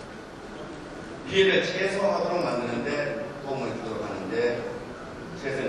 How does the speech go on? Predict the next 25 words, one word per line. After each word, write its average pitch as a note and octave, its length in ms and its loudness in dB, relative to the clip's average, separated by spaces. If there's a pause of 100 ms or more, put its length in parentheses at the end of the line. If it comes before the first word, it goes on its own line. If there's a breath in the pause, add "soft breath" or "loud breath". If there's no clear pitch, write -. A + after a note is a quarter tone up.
노력을 G#2+ 380 -2
다하도록 - 280 -2
하겠습니다. - 540 -8 (720)
그래서 D#3 600 6 (220)
와이티엔 B2+ 420 6
웨더 D3 220 2
채널은 C3+ 440 -2 (840)
사람의 F#3 500 6
생명을 G#3 540 2
구하는 - 260 0
방송, - 300 -4 (340)
그리고 - 220 -6
국민의 C3 540 0 (260)
재산을 F#3+ 600 6
보호하는 - 380 2
방송으로 - 580 -4 (400)
자리를 - 300 -2
펼쳐나갈 - 480 -4
수 - 60 -6
있도록 - 480 -4 (340)
열심히 - 460 0 (120)
노력하도록 - 560 -4
하겠습니다. - 400 -8 (1000)
방송뿐만 - 640 4
아니라 - 600 2